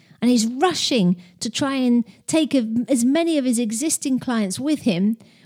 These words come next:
whilst his old agency are also talking to them. And then he gets on a call with Rod Tidwell,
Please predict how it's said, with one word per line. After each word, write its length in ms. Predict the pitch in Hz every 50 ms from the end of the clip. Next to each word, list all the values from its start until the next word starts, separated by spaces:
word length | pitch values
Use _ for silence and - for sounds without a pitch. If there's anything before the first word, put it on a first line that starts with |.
| - _
whilst 320 | - 254 247 262 254 -
his 160 | - 262 214 294
old 240 | 320 339 330 311
agency 520 | 294 277 262 226 233 226 190 - - 233 196
are 140 | - 196 190
also 540 | 240 247 269 311 330 330 - - - 220
talking 420 | 202 - - 202 180 - - 185 185
to 140 | - - -
them. 280 | 175 160 175 202 185 175
And 120 | 277 285
then 160 | 320 381 403 392
he 60 | 339
gets 260 | 254 269 - - -
on 80 | 247 240
a 60 | 226
call 220 | - - 247 233
with 260 | 226 233 220 208 196
Rod 240 | 208 254 269 254 254
Tidwell, 640 | - - - 269 214 202 190 202 196 190 190 165 -